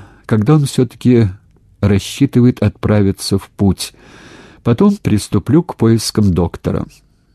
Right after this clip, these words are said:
«Пускай так, только скорей, скорей». Мы отправились на пирс. Я всё время летел впереди, понуждая Летицию убыстрить шаг. В какой-то миг ко мне в душу закралось сомнение. Что я делаю?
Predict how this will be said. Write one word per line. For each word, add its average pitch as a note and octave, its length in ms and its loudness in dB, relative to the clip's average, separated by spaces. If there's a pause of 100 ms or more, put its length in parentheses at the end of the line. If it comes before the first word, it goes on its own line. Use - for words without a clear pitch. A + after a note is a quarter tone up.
(360)
«Пускай E3+ 360 -2
так, - 360 -4 (340)
только - 280 -2
скорей, G#2+ 480 0
скорей». A2 480 0 (880)
Мы F#3+ 180 2
отправились B2+ 840 0
на A2+ 160 2
пирс. - 640 -6
Я C3 120 2
всё A#2 200 -2
время A2+ 220 2
летел G2 420 0
впереди, F#2 500 0
понуждая F2 540 0
Летицию A2 640 0
убыстрить A#2+ 880 0
шаг. - 440 -8 (640)
В - 40 -20
какой-то B2 420 -2
миг A#2+ 320 2
ко G#2+ 140 0
мне G2+ 200 2
в G2+ 60 0
душу A2 500 -2
закралось G2 800 -2
сомнение. F2+ 840 -2 (600)
Что - 320 -4
я D3 120 2
делаю? F#2 640 0